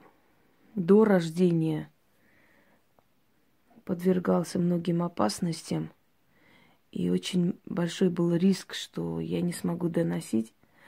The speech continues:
И то, что мне врачи вообще говорили, что я бесплодна,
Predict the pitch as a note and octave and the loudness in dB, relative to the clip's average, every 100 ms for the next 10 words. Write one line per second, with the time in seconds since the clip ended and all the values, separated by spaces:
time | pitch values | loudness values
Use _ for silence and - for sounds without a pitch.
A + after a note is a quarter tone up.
0 | - - - _ - F#3 G#3 G3 G3+ F#3+ | -20 -20 -20 _ -10 0 0 0 2 4
1 | F#3+ F3+ F#3+ F#3+ - F3+ F3 - - B3 | 4 4 0 0 2 2 2 0 2 4
2 | A#3+ F#3 F3+ F3+ E3+ E3+ - F3+ E3+ F3+ | 4 2 2 2 2 -2 -4 -4 -4 -2
3 | F3 - E3 E3 D#3 D#3+ D#3+ | -6 -6 -2 0 0 -2 -8